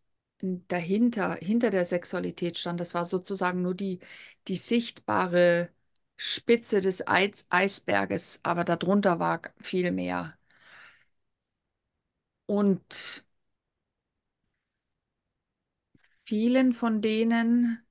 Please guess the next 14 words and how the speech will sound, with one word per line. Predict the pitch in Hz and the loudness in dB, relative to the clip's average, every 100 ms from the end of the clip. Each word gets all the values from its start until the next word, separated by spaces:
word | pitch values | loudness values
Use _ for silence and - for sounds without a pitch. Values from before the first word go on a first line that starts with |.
| _ _ _ _ _ _ _ _ _ _ _ _ _ _ - | _ _ _ _ _ _ _ _ _ _ _ _ _ _ 0
also | 180 | 0
bei | 180 180 | 2 0
vielen | - 226 269 240 | 0 2 4 2
von | 220 196 | 0 2
denen | 196 196 185 | 2 2 0
weiß | 170 180 185 247 - - | 0 2 4 2 0 0
ich, | 226 214 - 190 | -2 -2 -6 -8
was | 175 180 214 - - | -2 0 2 0 -2
das | 208 - | -4 -4
in | 196 190 | -4 -2
ihrem | 190 180 175 | -2 -2 -2
Leben | 175 185 190 180 | 0 0 0 -2
verändert | - - 160 165 165 160 - | -6 -6 -4 -4 -4 -6 -10
hat. | 135 123 - - | -16 -14 -16 -18